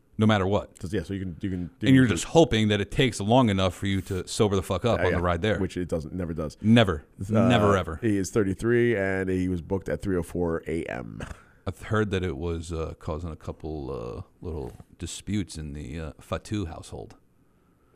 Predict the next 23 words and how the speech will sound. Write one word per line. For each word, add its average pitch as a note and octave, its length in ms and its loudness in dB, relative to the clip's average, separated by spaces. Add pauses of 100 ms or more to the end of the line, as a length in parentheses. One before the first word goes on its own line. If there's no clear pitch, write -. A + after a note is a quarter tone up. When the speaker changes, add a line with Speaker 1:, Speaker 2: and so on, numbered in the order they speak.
(180)
Speaker 2:
How E2 100 -14
could D#2+ 160 -12
it D2 80 -12
not? D#2 80 -8
Speaker 1:
with E2+ 220 -4
Naomi. E2 420 -4 (400)
Speaker 2:
Uh, - 120 -8 (120)
pff. - 280 -12 (680)
Speaker 1:
Yeah, F2+ 260 -2
that's E2+ 120 -4
Speaker 2:
I E2+ 40 -4
mean, E2+ 100 -4
Speaker 1:
true. E2 60 -2
How E2 40 -2 (140)
Speaker 2:
seriously. F#2 120 -4
Speaker 1:
could D#2+ 60 -6
it D#2+ 40 -8 (800)
not? D3+ 80 -2
Speaker 2:
<laughs> - 0 -
Second B2 300 -2
time. G2+ 240 -2
Speaker 1:
Good C3 120 -2
point. F2+ 220 -2